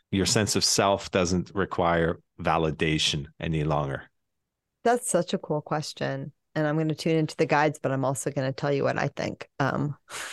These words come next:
Speaker 2: <laughs> they say, "Go ahead." So I guess I get to tell you what I think. All right, let me tune in. You know, that's been something I've been experiencing,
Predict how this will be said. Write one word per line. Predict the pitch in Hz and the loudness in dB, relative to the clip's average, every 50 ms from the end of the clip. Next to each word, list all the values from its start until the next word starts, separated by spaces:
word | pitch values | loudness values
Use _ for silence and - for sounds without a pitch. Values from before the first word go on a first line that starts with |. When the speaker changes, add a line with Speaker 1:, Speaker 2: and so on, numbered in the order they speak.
| - - | -2 -2
Speaker 2:
<laughs> | 156 - - _ _ _ _ _ _ _ | -2 -2 -4 _ _ _ _ _ _ _
they | - 151 147 | -8 -6 -6
say, | - - - - | -4 -2 -2 -2
"Go | - - - | 0 2 2
ahead." | - 139 139 - - - | 2 2 2 0 0 -2
So | - - - | -2 0 0
I | - | 0
guess | 139 - - - | 0 0 -2 0
I | - 135 | 0 2
get | 139 139 | 2 0
to | - 143 | -2 -2
tell | - - 135 135 | 0 2 2 4
you | 131 | 4
what | 131 135 131 | 2 2 2
I | 135 135 | 0 0
think. | - - 135 - - - - - | 0 -2 -4 -4 -4 -6 -6 -4
All | - | -4
right, | - - - | -4 -2 0
let | 147 147 | 0 0
me | 151 | 0
tune | 151 - - 151 147 | 0 0 0 0 2
in. | 143 143 143 143 - - - - - - - - - _ _ _ _ _ _ _ _ - | 2 2 0 -2 -4 -8 -18 -16 -16 -16 -16 -16 -18 _ _ _ _ _ _ _ _ 2
You | 226 240 | 4 4
know, | 247 247 233 220 220 | 6 6 6 6 6
that's | 185 233 220 226 226 - - | 6 4 4 2 2 0 0
been | - 240 214 185 | 2 4 4 4
something | - 190 185 208 190 180 | 4 2 4 4 4 6
I've | 175 175 165 | 6 4 4
been | 147 180 170 165 160 156 143 - - - | 4 4 4 4 4 2 0 -2 -4 -4
experiencing, | 160 - - - - 175 170 165 160 - - 170 160 151 139 127 | -4 -4 -4 0 2 2 2 2 0 0 2 2 2 2 0 -4